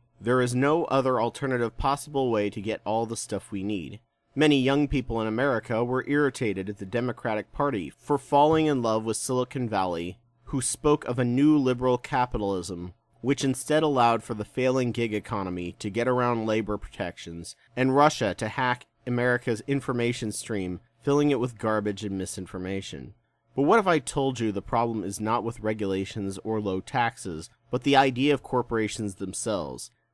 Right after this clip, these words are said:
And even worse, corporations are now and have always been, from their very conception,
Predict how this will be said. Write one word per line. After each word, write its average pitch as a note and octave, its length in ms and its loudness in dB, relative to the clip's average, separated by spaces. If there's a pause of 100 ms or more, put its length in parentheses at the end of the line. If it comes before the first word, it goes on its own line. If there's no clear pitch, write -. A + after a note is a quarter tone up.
(140)
And C#3 140 0
even D#3 340 2
worse, B2 480 -2
corporations C#3 720 0
are A2+ 120 0
now A2+ 480 2
and B2+ 240 0
have C3 340 2
always B2 480 0
been, A2 300 2
from C3+ 240 2
their D3 100 6
very C3 240 2
conception, A2+ 720 -4